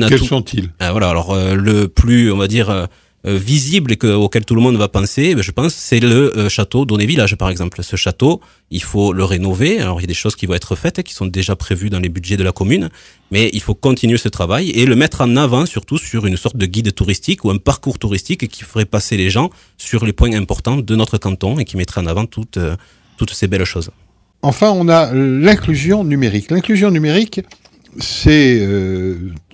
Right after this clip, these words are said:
Speaker 1: une nécessité contemporaine, je pense, hein. Et vous avez un nota en gras, « Il est primordial de permettre à toute la population d'apprendre à se servir des outils informatiques et d'Internet. » Euh, je pense que c'est une problématique intéressante. Et vous faites comment ?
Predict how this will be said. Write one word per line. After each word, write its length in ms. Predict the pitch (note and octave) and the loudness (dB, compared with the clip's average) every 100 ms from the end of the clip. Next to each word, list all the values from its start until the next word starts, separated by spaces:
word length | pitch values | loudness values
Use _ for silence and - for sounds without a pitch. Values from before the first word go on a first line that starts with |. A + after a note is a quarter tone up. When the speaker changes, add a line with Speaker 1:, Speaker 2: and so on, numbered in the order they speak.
| - F2+ | -12 -4
Speaker 1:
une 120 | F#2 | -2
nécessité 600 | F#2 - - - G#2 F2 - | 0 -2 -2 -2 -2 -2 -4
contemporaine, 640 | F#2+ G2 F#2+ A#2+ F3 B2+ - | -4 -2 0 2 2 0 -4
je 40 | |
pense, 360 | E3 F3+ - B2+ | -4 -4 -2 -2
hein. 80 | A#2+ - - A#2+ | -2 -8 -4 4
Et 340 | C3 D3+ C#3+ B2+ - D3 | 4 4 0 -4 -8 -4
vous 380 | D3 B2 D3 | -2 0 2
avez 240 | E3+ E3+ D#3+ | 2 4 4
un 120 | C#3 | 2
nota 520 | C#3 C3+ D#3 C3+ A#2 | 0 0 2 4 4
en 160 | G#2+ A2 | 0 -4
gras, « 460 | A2+ C#3 F3+ G3+ - | 0 2 4 2 0
Il 180 | D#3 E3+ | 2 4
est 80 | E3+ | 2
primordial 640 | - F#3 E3 D3 C3+ A2 | 2 0 0 2 2 2
de 60 | A#2 | -2
permettre 580 | - D#3+ D3 A#2 - A#2 | -2 0 2 0 -2 -2
à 40 | |
toute 260 | - F3 E3+ | -2 0 0
la 80 | |
population 580 | C3+ D3 D3+ C#3+ - A#2 | 2 2 4 4 2 0
d'apprendre 400 | A2 C3 - B2+ | 2 2 0 0
à 60 | G#2+ | 0
se 160 | - | -2
servir 340 | G#2+ C#3 D#3 B2+ | -2 2 2 2
des 220 | A#2+ C3+ | 0 -4
outils 180 | C3 C3 | -2 0
informatiques 600 | A2 B2 A2+ G#2+ E3+ - | 0 0 -2 -2 -2 0
et 40 | |
d'Internet. » 540 | B2+ C3+ - F2 F2+ E2+ - - | 0 0 0 -4 -6 -10 -16 -16
Euh, 240 | - - G2 | -14 -10 -10
je 80 | - | -6
pense 180 | G#2+ - | -6 -2
que 100 | A2 | -2
c'est 260 | - A2 G2 G2 F#2+ | 0 2 4 2 -2
une 60 | F#2 _ _ _ | -6 _ _ _
problématique 540 | - G#2+ A2 A2 - B2 | -2 2 2 0 0 -2
intéressante. 540 | A2 A2+ G#2 F#3+ - | 0 -2 0 -2 -2
Et 40 | A2+ | -2
vous 120 | G#2+ | -2
faites 260 | - E3+ - _ - | -2 -2 -6 _ -2
comment ? 240 | G#2 | -2